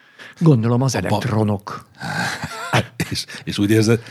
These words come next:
Speaker 2: tehát, hogy nincsenek megolajozva az elektronok, ezért valami furcsa?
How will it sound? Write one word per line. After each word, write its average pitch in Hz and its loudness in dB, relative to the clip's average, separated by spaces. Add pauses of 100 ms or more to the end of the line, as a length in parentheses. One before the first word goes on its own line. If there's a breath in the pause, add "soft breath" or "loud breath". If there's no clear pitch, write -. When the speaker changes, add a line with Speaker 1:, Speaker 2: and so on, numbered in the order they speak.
(100)
Speaker 2:
tehát, - -6
hogy 101 -4
nincsenek 110 0
megolajozva 92 0
az 98 0
elektronok, 98 0
ezért 95 -2
valami 98 -2
furcsa? 180 2